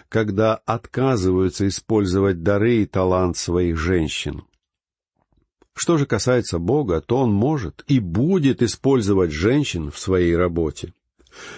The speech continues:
Та путаница и неразбериха, которая существует относительно этого практически важного вопроса о месте женщин в церковной работе,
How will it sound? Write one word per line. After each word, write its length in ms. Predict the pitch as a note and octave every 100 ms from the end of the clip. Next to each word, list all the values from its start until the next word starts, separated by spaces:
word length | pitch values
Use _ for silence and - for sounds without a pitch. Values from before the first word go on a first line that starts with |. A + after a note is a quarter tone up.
| -
Та 460 | - B2 B2+ B2 A#2+ -
путаница 680 | D3 C#3+ B2 A2+ - - G#2+
и 340 | - G#2+ G#2
неразбериха, 960 | G2 G2+ G#2+ F#2+ G#2+ C#3+ D3+ - C#2+ C2+ - - -
которая 500 | G2+ F#2 G2+ G2 F#2
существует 720 | - G2 G#2+ - G2+ G2 F2
относительно 720 | F2+ - F#2 G#2 F2 F2 E2
этого 400 | F2+ F2 E2 E2
практически 840 | D#2 F#2+ - - G2 F#2 - - F2
важного 760 | D#2 G#2 A#2+ A2+ E2 E2+ D#2+
вопроса 760 | E2 F#2 G#2+ A#2+ A2 G2 D#2+ C#2+ - -
о 120 | F2+ F#2
месте 460 | A2 B2 - F2
женщин 580 | D#2+ G2 G#2+ F#2 E2+ D#2+
в 80 | -
церковной 560 | - F2+ - G2+ F2+
работе, 580 | F2 F#2+ C#3 E3+ - D2